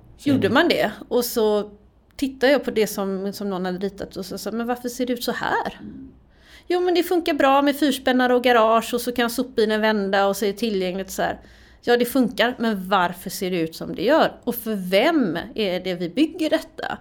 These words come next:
Speaker 2: Och på vilket sätt skapar det ett värde för platsen? På vilket sätt gör det de här byggnaderna platsen bättre? Och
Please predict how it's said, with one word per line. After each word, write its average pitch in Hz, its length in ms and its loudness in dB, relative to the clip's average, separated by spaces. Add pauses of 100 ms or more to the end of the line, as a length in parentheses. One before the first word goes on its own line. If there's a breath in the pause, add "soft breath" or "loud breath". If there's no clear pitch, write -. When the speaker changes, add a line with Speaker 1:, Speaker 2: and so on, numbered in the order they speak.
Speaker 2:
Och 240 120 -8
på 226 100 -6
vilket 214 320 -6
sätt - 260 -6
skapar 185 440 -4
det 180 160 -8
ett - 120 -12
värde 180 360 -2
för 202 120 -16
platsen? - 520 -4
På - 120 -12
vilket 233 240 -4
sätt - 240 -12
gör 190 120 0
det 185 280 -6 (480 loud breath)
de 196 160 -4
här 175 380 -2
byggnaderna 175 800 -6 (100)
platsen 165 560 -10 (100)
bättre? - 500 -6 (2000 loud breath)
Och 233 480 4